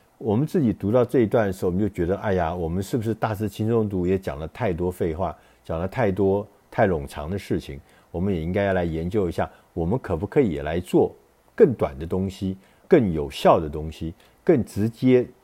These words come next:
进入重点的东西。同时作者呢，Gary 也讲说，高品质的语音优先要运用想象力跟创造力，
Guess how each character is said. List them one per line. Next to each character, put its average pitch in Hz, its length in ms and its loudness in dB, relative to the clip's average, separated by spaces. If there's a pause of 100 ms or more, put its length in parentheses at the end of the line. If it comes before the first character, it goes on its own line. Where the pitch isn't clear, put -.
(120)
进 143 220 0
入 117 260 2
重 202 260 2
点 78 160 -6
的 67 80 -12
东 76 240 -8
西。 82 240 -8 (240)
同 135 160 0
时 165 140 0
作 185 260 6
者 90 260 2
呢， 92 120 -2
Gary 127 300 4
也 90 120 2
讲 85 240 -6
说， 107 300 2 (240)
高 220 180 10
品 107 360 2
质 120 160 0
的 143 120 6
语 98 220 0
音 131 160 0
优 139 160 6
先 127 300 2
要 127 160 4
运 165 200 2
用 143 240 2
想 92 260 0
象 156 220 6
力 131 160 2
跟 135 220 0
创 151 300 0
造 127 200 6
力， 117 220 2